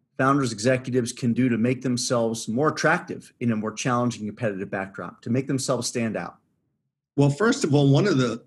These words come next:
Speaker 2: the, the big things they can do, besides the things we've already talked about, is they could start instituting a strong succession plan.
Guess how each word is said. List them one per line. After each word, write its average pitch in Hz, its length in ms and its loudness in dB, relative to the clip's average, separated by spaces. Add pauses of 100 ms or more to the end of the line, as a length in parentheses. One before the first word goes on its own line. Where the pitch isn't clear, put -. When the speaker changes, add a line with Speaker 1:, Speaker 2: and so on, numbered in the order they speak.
(140)
Speaker 2:
the, 120 280 -2
the 113 100 -4
big 180 260 0
things 110 280 -6
they 101 160 -12
can 107 180 -6
do, 120 160 -2
besides 131 420 -4
the 139 80 -2
things 131 300 -4
we've 113 240 -4
already 113 380 -6
talked 135 360 -6
about, - 380 -10 (500)
is 135 260 4
they 156 140 4
could 151 380 2 (100)
start 147 420 0
instituting 123 840 0 (180)
a 117 120 -4
strong 131 600 0
succession - 680 -8
plan. - 420 -20